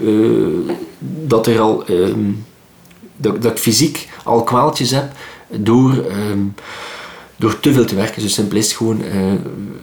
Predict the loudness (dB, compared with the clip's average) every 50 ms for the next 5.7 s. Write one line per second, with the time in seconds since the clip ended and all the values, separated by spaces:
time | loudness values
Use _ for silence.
0 | -12 -10 -8 -6 -6 -6 -8 -8 -10 -10 -8 -8 -8 -10 -10 -10 -6 -2 -2 0
1 | 0 2 2 4 4 6 6 6 6 6 4 4 2 4 4 2 2 4 2 2
2 | 4 4 4 4 2 2 2 2 2 4 4 4 4 4 2 0 0 0 0 0
3 | 0 0 -4 -4 -2 0 2 2 2 2 2 2 2 2 2 0 0 0 0 0
4 | 0 0 0 0 0 2 2 2 2 2 2 2 4 4 4 4 2 2 0 -4
5 | -4 -2 2 4 4 6 6 4 4 2 0 0 0 0